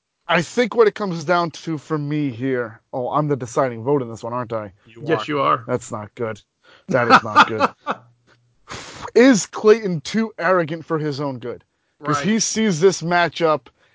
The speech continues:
Speaker 1: and says, "Oh, this is easy for me. This is what I do." Does he take for granted, or granted, the, the three hyenas here? And that's the big question.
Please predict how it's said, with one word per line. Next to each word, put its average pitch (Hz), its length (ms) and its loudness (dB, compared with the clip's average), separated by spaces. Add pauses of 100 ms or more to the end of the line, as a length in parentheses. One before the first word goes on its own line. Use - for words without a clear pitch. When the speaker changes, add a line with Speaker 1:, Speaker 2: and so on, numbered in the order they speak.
Speaker 1:
and 151 160 -4
says, 165 240 0
"Oh, 160 120 6
this 156 200 -2
is 135 160 -6
easy 160 240 -2
for 127 120 -12
me. 143 60 -6
This 143 100 -4
is 151 100 -4
what 160 140 2
I 127 120 -6 (220)
do." 127 300 -4 (840)
Does 220 400 4
he 208 220 -10
take 202 360 2
for 165 220 -8
granted, 156 640 -2 (600)
or 139 100 -10
granted, 151 640 -4 (300)
the, 160 220 -4
the 160 280 -4
three 170 680 -2
hyenas 143 640 -2
here? 117 240 -8 (360)
And 139 100 -2
that's 202 180 4
the 220 120 6
big 202 240 6
question. 135 500 0